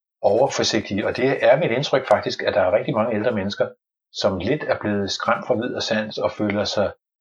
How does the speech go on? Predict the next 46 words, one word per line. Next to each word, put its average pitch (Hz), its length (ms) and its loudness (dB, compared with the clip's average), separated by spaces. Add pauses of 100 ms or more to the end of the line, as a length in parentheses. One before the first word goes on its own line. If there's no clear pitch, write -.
(280)
stigmatiseret 110 760 -2
og - 120 0
knap 117 280 0
nok, 117 160 0 (140)
øh, 101 180 -2
tør 95 200 -2
gå 98 140 -2
ud - 60 -6
i - 40 -8
deres 98 200 0
egen 98 220 0
have 95 360 -4 (100)
og 90 160 0 (480)
trække 98 200 2
frisk - 280 0
luft, 104 240 0
fordi 104 300 -4
så - 160 -2
overtræder 101 420 0
de 90 140 -6
myndighedernes 101 460 -6
råd. 98 240 -4 (640)
Og 107 100 4
så 101 180 4
på 117 80 0
den 98 80 2
anden 104 180 2
side, 107 360 0
at 101 180 2
man 98 300 -2 (180)
heller 104 180 0
ikke 104 140 -2
skal 95 360 -2
være 90 240 2
for, 90 320 -2 (420)
for 101 60 -2
skødesløs 104 800 -2
og, 87 380 -2
og - 280 -6
påføre 101 320 -2
sig - 160 -6
selv 107 220 -4
og - 240 -2
andre 101 240 0
nogle 92 260 -6
sundhedsrisici. 98 760 -6